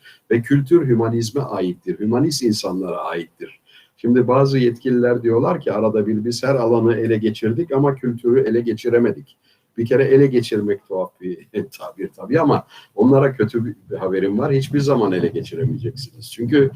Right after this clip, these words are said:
kültür insanlar ezilse de, hapsedilse de, güçlük çekse de, parasız kalsa da hümanizme aittir, dayanışmaya aittir, insanlığa aittir. O bakımdan ben sizlere, hepinize çok çok teşekkür ediyorum. Sevgili başkan,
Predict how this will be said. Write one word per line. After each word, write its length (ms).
kültür 580
insanlar 640
ezilse 580
de, 260
hapsedilse 720
de, 220
güçlük 380
çekse 400
de, 140
parasız 480
kalsa 420
da 240
hümanizme 520
aittir, 840
dayanışmaya 680
aittir, 680
insanlığa 640
aittir. 640
O 160
bakımdan 680
ben 180
sizlere, 560
hepinize 520
çok 220
çok 240
teşekkür 480
ediyorum. 340
Sevgili 420
başkan, 460